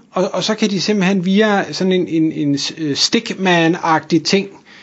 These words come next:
øh, få, f-, øh, hvad hedder det, få det her billede til at, at se fuldstændig naturligt ud. Det, det bevæger sig og danser og blinker og smiler, og, øh, man bare tænker, "Hold da op," altså, hvis jeg sad og, og doomscrollede på et eller andet socialt medie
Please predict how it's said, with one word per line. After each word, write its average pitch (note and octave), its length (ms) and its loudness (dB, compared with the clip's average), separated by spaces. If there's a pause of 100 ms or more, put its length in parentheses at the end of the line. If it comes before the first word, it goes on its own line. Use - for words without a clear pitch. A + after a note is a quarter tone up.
(460)
øh, D3 260 2
få, F3 160 2
f-, D#3+ 400 -8
øh, D3+ 180 2
hvad C#3 100 0
hedder D3+ 140 2
det, D3 100 -2
få - 120 -4
det F3+ 120 2
her F#3+ 100 0
billede F#3+ 300 0
til G3+ 120 -2
at, D#3+ 280 -2
at D3+ 80 -6
se E3+ 100 -10
fuldstændig C#4 400 -2
naturligt G3+ 440 0
ud. G#3+ 80 0
Det, F#3 380 2
det E3 200 0
bevæger G3+ 480 0
sig G3 220 0
og D#3 180 0
danser A3+ 420 0
og F#3 360 2
blinker A3+ 400 2
og G3+ 340 2
smiler, G#3+ 440 -2
og, E3+ 640 0 (580)
øh, C#3+ 200 -6 (180)
man F3+ 120 -6
bare F#3+ 140 2
tænker, F3+ 240 0
"Hold C4+ 320 -2
da G#3+ 60 4
op," G3 320 0
altså, D#3+ 240 -4 (640)
hvis E3 200 2
jeg A3+ 100 2
sad A#3+ 240 2
og, F#3 280 0
og F#3 220 -4
doomscrollede G3+ 760 4
på F3+ 80 -4
et F#3+ 60 2
eller F#3+ 140 0
andet F3+ 140 -4
socialt F3 440 -4
medie F#3 380 0